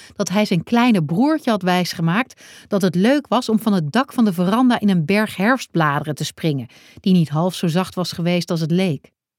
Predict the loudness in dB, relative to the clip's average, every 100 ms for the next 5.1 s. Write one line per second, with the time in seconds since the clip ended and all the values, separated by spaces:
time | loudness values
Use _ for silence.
0 | _ _ _ _ _ _ _ 0 2 4
1 | 2 -2 -6 _ _ _ -16 -8 -6 -4
2 | -4 -4 -4 -2 -2 0 0 0 0 -2
3 | -2 -2 -2 -2 -2 0 2 4 4 2
4 | 0 -2 -2 -4 -6 -4 -2 -4 -6 -12